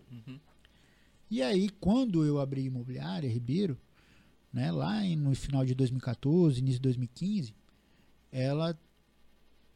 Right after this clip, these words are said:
Speaker 2: na verdade, foi dois mil e dezesseis que ela volt-, ela não tava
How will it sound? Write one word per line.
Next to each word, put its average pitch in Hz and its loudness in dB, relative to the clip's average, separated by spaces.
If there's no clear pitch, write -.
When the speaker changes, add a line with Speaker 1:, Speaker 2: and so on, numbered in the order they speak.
Speaker 2:
na 127 -4
verdade, 135 0
foi 147 2
dois 139 6
mil 156 6
e - 2
dezesseis 170 4
que - 2
ela 175 8
volt-, 175 8
ela 139 6
não 160 6
tava 156 4